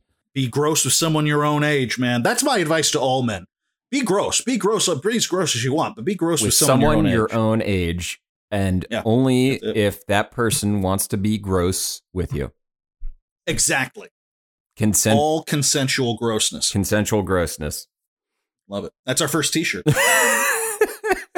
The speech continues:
Speaker 2: So we get another scene change. Uh, so that's three scene changes in the chapter.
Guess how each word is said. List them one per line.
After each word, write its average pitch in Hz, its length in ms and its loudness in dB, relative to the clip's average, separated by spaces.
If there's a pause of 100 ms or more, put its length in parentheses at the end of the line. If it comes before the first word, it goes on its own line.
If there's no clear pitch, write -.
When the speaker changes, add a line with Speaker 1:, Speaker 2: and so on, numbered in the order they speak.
(800)
Speaker 2:
So 135 420 2
we 135 140 0
get 196 160 -2
another 147 300 4
scene 135 400 2
change. 95 760 0
Uh, 98 300 2
so 107 160 0
that's 107 340 0 (160)
three 110 220 0
scene 113 260 0
changes 95 400 0
in 87 120 0
the 82 60 -2
chapter. 90 540 -2